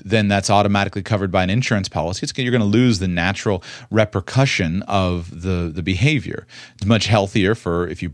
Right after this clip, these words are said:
for somebody, uh, if my child, uh,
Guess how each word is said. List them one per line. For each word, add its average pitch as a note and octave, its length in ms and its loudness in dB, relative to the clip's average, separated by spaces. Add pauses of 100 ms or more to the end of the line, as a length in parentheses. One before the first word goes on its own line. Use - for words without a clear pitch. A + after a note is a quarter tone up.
for - 340 -6
somebody, F#2 540 0
uh, D#2 160 -8
if - 180 -16
my D#2 80 -6
child, G2 540 0 (500)
uh, G1+ 240 -10